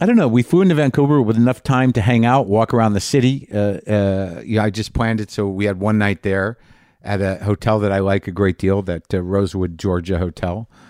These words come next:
And we went out to a great dinner at this place called Forage. And we kinda, you know, we just hung out and eased into vacation mode. Now, the next day,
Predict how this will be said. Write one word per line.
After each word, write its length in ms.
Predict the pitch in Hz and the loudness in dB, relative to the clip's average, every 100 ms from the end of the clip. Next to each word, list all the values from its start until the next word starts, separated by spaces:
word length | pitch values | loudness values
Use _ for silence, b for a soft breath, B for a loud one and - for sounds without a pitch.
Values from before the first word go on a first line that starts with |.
| b b b b _ | b b b b _
And 340 | 117 117 117 | 0 2 4
we 80 | 113 | 4
went 180 | 113 117 | 4 2
out 140 | 120 - | 0 0
to 140 | 117 | -2
a 40 | |
great 440 | 98 104 104 110 - | 0 0 2 0 0
dinner 240 | 104 104 | 0 0
at 80 | 110 | -2
this 140 | 101 | -4
place 260 | - 101 90 | -6 -6 -6
called 220 | - 85 | -6 -10
Forage. 840 | - - 104 101 110 123 - - b b b b | -10 -4 -2 0 -2 -6 -12 -14 b b b b
And 100 | 160 | 0
we 100 | 202 | 2
kinda, 340 | 185 220 202 190 | 2 0 0 0
you 100 | 190 | 0
know, 100 | 160 | 0
we 100 | 165 | 0
just 180 | 170 - | -2 -2
hung 160 | 175 | 0
out 200 | 175 143 - | 0 -2 -2
and 260 | 110 110 | -4 -2
eased 300 | 127 123 104 | -2 -2 -2
into 300 | 127 120 123 | -2 0 0
vacation 580 | 107 107 - 143 - 95 | 0 0 0 -2 -2 -2
mode. 240 | 92 87 | -2 -2
Now, 100 | 127 | -2
the 140 | 123 135 | 0 0
next 340 | 160 131 135 | 0 -2 -4
day, 420 | 143 185 123 113 | 0 2 2 -2